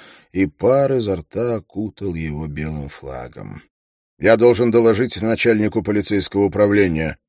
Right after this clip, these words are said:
сказал он. "И помалкивай про убийство той девчонки. Пресса раскопывает". "Знаю. Но я собираюсь посоветовать начальнику полиции пока оставить спекуляции на эту тему на совести прессы". "Мудро",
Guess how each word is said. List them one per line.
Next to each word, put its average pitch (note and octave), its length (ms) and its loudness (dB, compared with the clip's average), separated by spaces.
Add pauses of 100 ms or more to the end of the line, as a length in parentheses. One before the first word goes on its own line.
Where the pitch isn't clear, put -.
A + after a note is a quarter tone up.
(140)
сказал C#2+ 420 -10
он. C#2+ 200 -14 (180)
"И C3 140 2
помалкивай D3+ 800 6
про C3 140 2
убийство C3 600 6
той B2+ 200 4
девчонки. F2+ 600 0 (240)
Пресса D3 380 4
раскопывает". F#2 680 -2
"Знаю. A2 580 4 (360)
Но G2 80 2
я C#3+ 140 6
собираюсь C#3+ 420 4
посоветовать A#2+ 720 4
начальнику G#2+ 560 2
полиции A2+ 440 2
пока G#2 280 2
оставить G2+ 500 4
спекуляции F#2 720 0
на F2 100 -2
эту F2 240 -4
тему A2+ 300 2
на F#2+ 120 0
совести G#2 460 0
прессы". D#2+ 580 -4 (500)
"Мудро", D#3+ 460 -4